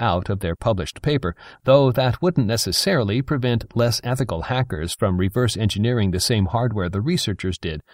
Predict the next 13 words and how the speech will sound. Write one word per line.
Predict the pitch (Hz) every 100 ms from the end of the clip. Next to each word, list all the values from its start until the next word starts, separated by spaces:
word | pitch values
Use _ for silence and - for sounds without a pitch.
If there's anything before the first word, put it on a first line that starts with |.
| -
to | -
find | 131 104 95
the | 92
same | - 85 80
flaws. | - 127 117 82 50 - _ _ _ _ _ -
With | 151
the | - 131
exception | 107 - 202 147
of | 104
Tesla, | - 214 214 - 76
the | -
researchers | 95 98 - 90 90 87
say, | - 135